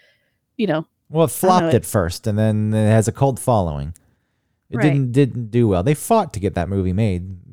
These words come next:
Speaker 2: A lot of people are
Speaker 1: Mm-hmm.
Speaker 2: like, "No, why are you doing this?" And Burton, I was just looking at what Burton was working on at the time. It
Speaker 1: See, 'cause
Speaker 2: was
Speaker 1: you weren't paying attention.
Speaker 2: I was paying attention. I was looking it up. It was
Speaker 1: You,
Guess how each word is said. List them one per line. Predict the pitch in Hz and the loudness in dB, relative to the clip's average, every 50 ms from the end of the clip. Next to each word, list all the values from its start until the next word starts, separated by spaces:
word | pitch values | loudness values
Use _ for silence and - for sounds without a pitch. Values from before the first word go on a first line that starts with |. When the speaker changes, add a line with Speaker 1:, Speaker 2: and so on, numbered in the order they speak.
| 101 90 98 | -20 -16 -8
Speaker 2:
A | 110 | -6
lot | 117 - | -4 -2
of | - | 0
people | 277 285 294 | 2 2 2
are | |
Speaker 1:
Mm-hmm. | - | 2
Speaker 2:
like, | - - - | 0 0 -2
"No, | 147 156 151 147 143 123 | -2 -2 0 0 0 0
why | 101 104 113 | 0 0 0
are | 113 | 0
you | 107 101 | 0 -2
doing | 90 98 98 92 92 90 | -2 -2 -2 -2 -2 -2
this?" | 90 87 87 | -4 -4 -4
And | 104 101 98 | -4 -2 0
Burton, | 90 127 147 131 127 120 107 95 - - _ _ _ _ _ _ _ | 2 2 2 2 0 -2 -4 -4 -4 -6 _ _ _ _ _ _ _
I | 117 117 | 0 0
was | 117 113 | 2 2
just | 139 139 - | 2 0 0
looking | 143 117 113 110 | -2 -2 0 0
at | 101 90 | 0 2
what | 85 98 92 71 | 2 0 2 2
Burton | 98 92 85 71 82 78 | 2 2 2 0 -4 -6
was | 78 73 | -6 -4
working | 82 85 82 - - 76 78 | -4 -4 -4 -4 -6 -8 -8
on | 73 73 71 | -8 -8 -10
at | 71 | -10
the | 76 | -12
time. | - - - - 71 | -12 -12 -12 -10 -8
It | 73 | -6
Speaker 1:
See, | - - - | -6 -6 -4
'cause | - 294 | -4 -4
Speaker 2:
was | 240 220 | -4 -4
Speaker 1:
you | 233 220 | -6 -6
weren't | 226 220 214 - | -6 -8 -8 -10
paying | - 190 185 185 | -12 -16 -16 -16
attention. | - - - - 120 | -18 -20 -8 -4 -2
Speaker 2:
I | |
was | 143 160 - | 0 0 0
paying | - - 151 220 247 254 240 | 0 2 4 4 6 4 4
attention. | 175 - 226 269 262 208 - 117 90 80 | 4 4 4 4 4 2 0 -2 -2 -2
I | 80 | -4
was | 82 85 - - - _ _ _ _ _ - 104 | -4 -6 -10 -16 -20 _ _ _ _ _ -20 -6
looking | 110 135 147 - 175 156 147 | -4 -4 -2 -2 -2 -2 0
it | 160 185 | 2 4
up. | 202 165 90 95 | 4 2 2 0
It | 90 | -2
was | 87 85 82 87 87 | -2 -4 -4 -6 -12
Speaker 1:
You, | 85 78 71 69 | -14 -14 -16 -18